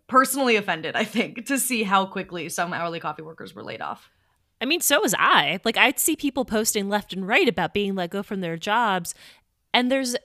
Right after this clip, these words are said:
Speaker 2: a certain cadence to the way that people talked about these layoffs where I'm like, "Your employer did not have a nice conversation with you." Like, your employer did not say to you, "I am so sorry.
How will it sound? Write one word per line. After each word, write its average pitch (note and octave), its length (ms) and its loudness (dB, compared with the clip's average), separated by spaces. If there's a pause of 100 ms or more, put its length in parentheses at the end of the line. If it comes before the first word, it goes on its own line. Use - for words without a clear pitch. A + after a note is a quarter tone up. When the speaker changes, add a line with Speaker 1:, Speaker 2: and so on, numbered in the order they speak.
(120)
Speaker 2:
a B3+ 80 0
certain G4+ 460 0
cadence G3 580 2
to B3 100 -2
the G3 100 -2
way E3+ 180 -2
that E3 300 -2 (300)
people F#3 300 -2
talked - 360 -6
about F#3 460 2 (280)
these E3+ 360 -2
layoffs D#3 680 2
where F#3 120 0
I'm F#3 100 -2
like, D#3+ 340 -4 (600)
"Your A#3+ 180 2
employer F#3+ 400 0
did D#3+ 160 -6
not D3 180 -4
have D3 120 -6
a D3+ 40 -8
nice C3+ 220 -6
conversation - 640 -8
with - 140 -18
you." - 220 -12 (300)
Like, G3 160 0
your C4+ 160 2
employer G#3+ 420 4
did E3+ 140 -4
not F3+ 260 4
say F3+ 280 4
to E3+ 80 -2
you, D#3 420 -2 (300)
"I F#3 120 6
am E3+ 140 2
so F3+ 380 4
sorry. D#3 720 0